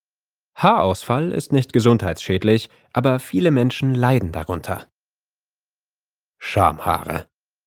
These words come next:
Sie machen ihrem Namen alle Ehre und sind nicht gerade ein beliebtes Thema für das alltägliche Gespräch.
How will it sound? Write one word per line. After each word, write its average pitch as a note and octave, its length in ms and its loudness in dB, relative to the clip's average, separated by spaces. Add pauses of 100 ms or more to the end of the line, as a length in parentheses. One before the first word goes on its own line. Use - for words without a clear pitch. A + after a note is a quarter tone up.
(260)
Sie C3+ 120 4
machen D#3 300 4
ihrem C3 320 0
Namen A#2 400 2
alle G2 220 0
Ehre G2 540 0
und C#3+ 180 0
sind C#3+ 200 -2
nicht - 260 -2
gerade C#3+ 460 -2
ein D3+ 160 -2
beliebtes D3 480 -6
Thema B2 380 4
für C#3 160 -4
das C3 180 -4
alltägliche G2 720 -2
Gespräch. - 600 -6